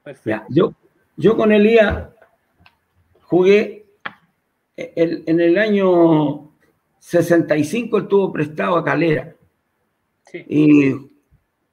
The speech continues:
Speaker 2: hizo un gran año porque él no, no, no, no, querían que se fogueara, eh, los de Raúl Sánchez y no, no podía quedar afuera el capitán Raúl Sánchez, jugaba todos los partidos, Raúl,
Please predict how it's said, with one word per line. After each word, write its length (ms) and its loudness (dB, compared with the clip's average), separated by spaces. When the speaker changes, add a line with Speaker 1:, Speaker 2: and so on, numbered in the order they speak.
Speaker 2:
hizo 220 -6
un 100 0
gran 240 0
año 260 0
porque 460 -6
él 140 -2
no, 200 -6
no, 300 -6
no, 260 -6
no, 280 -8
querían 400 -4
que 80 -2
se 160 -4
fogueara, 800 -2
eh, 240 -4
los 180 -2
de 120 -4
Raúl 240 0
Sánchez 500 0
y 220 0
no, 400 0
no 160 0
podía 340 0
quedar 200 2
afuera 300 0
el 100 -4
capitán 400 -2
Raúl 260 0
Sánchez, 360 -8
jugaba 260 -6
todos 140 -4
los 100 -8
partidos, 440 -8
Raúl, 320 -2